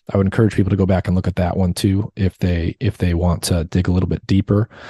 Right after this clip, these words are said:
Um, so I'll put a link to the book in the episode description and everything.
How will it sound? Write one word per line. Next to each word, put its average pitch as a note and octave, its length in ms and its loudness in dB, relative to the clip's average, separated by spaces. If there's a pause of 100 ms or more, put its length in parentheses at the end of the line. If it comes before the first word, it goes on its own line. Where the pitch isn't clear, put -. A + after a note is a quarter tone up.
(300)
Um, F#2+ 360 2
so - 120 0
I'll A#2 80 4
put - 140 0
a C3 60 6
link A#2+ 300 2
to A#2 100 0
the G#2 80 2
book A#2 340 2
in A2 100 0
the G#2 100 2
episode G#2+ 280 0
description G#2+ 460 -4
and G#2 120 0
everything. G#2+ 460 0